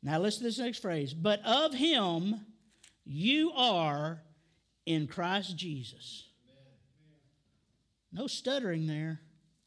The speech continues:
"But of him you are in Christ Jesus,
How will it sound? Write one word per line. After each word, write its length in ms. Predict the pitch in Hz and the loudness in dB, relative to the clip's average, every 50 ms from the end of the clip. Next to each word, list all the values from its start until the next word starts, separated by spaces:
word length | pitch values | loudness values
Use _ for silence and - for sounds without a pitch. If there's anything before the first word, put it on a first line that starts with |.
| _ _ _ _ _ _ _ _ _ _ _ _ _ _ _ _ _ _ _ _ _ _ _ _ _ _ _ _ _ _ _ _ _ _ _ _ _ _ - | _ _ _ _ _ _ _ _ _ _ _ _ _ _ _ _ _ _ _ _ _ _ _ _ _ _ _ _ _ _ _ _ _ _ _ _ _ _ -6
"But 140 | 156 160 175 | -6 -4 -2
of 280 | - 202 240 320 330 330 | 2 4 4 4 4 4
him 300 | 285 302 269 254 247 254 | 4 4 4 4 4 4
you 140 | 277 285 | 4 4
are 80 | 285 277 | 4 4
in 120 | 269 247 | 2 2
Christ 420 | 220 - 254 269 294 311 262 - - | 0 0 2 2 2 2 0 0 -2
Jesus, 440 | 226 220 220 208 175 226 220 - | -2 0 0 0 0 -2 -2 -4